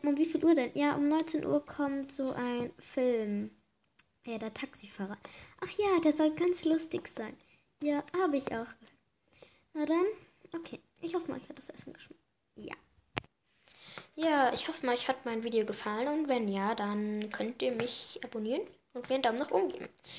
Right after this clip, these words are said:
Ich hab noch keine Ahnung, wie ich diese Folge nennen werde. Aber ja.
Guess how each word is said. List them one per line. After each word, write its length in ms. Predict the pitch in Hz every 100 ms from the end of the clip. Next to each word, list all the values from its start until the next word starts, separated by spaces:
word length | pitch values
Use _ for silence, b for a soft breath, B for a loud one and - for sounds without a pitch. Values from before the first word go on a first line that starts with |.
| B B B B
Ich 120 | -
hab 240 | 302 302 -
noch 180 | 247 -
keine 300 | - 392 -
Ahnung, 440 | 262 262 262 226
wie 200 | 220 254
ich 200 | - -
diese 220 | - 269 254
Folge 520 | 233 220 220 214 208
nennen 260 | 240 285 233
werde. 300 | 196 214 294 - - _ _ - _ - 233
Aber 220 | 233
ja. 100 | 226